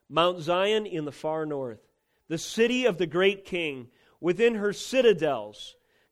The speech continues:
God has made himself known as a fortress." Citi-, citadel is a synonym for, can be a synonym for fortress. It's a fortified position,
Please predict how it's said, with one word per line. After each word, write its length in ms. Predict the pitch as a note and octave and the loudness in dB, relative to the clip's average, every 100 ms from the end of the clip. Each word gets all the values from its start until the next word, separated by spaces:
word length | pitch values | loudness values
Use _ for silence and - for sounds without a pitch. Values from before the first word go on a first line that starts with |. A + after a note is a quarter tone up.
| D3 | 0
God 380 | F#3+ G3 F#3+ | 4 6 6
has 200 | D#3+ D#3 | 4 -2
made 220 | E3 F#3 F#3 | 0 2 2
himself 500 | E3+ D#3 F3 E3+ D#3+ | 0 -2 0 0 0
known 440 | E3 E3 D3+ C#3 | 0 2 0 -4
as 240 | D3+ D3+ C#3+ | -4 -4 -4
a 60 | |
fortress." 760 | C#3 - D3+ D3+ - A2 - - _ _ _ _ _ | -8 -6 -4 -6 -8 -16 -18 -20 _ _ _ _ _
Citi-, 640 | - G#3 G#3 F#3 - - | -6 2 4 4 -4 -14
citadel 640 | - A#3 G3 D#3+ D#3 E3+ F3+ | -2 2 2 4 4 4 4
is 200 | D3 C#3+ | 2 0
a 80 | D#3 | -8
synonym 680 | - G3+ F#3+ E3 D#3+ E3+ F3 - - _ | -2 0 0 0 -2 -4 -10 -20 -20 _
for, 240 | - F3 | -4 -4
can 360 | - G3 G#3+ G3 | -2 0 0 0
be 120 | E3+ | -2
a 60 | |
synonym 520 | D#3+ - G#3 F3 D#3+ D#3 | -2 -4 -2 -2 -2 -4
for 200 | - D3+ | -6 -6
fortress. 640 | - F#3+ F#3 - C3 - | 0 0 0 -4 -12 -12
It's 140 | C#3+ | -14
a 60 | C3+ | -12
fortified 640 | - F3 E3+ E3+ E3+ E3 | -4 -2 -2 0 0 -2
position, 640 | D#3 B2+ E3+ F3 F#3 F#3 | -6 -6 -6 -4 -6 -8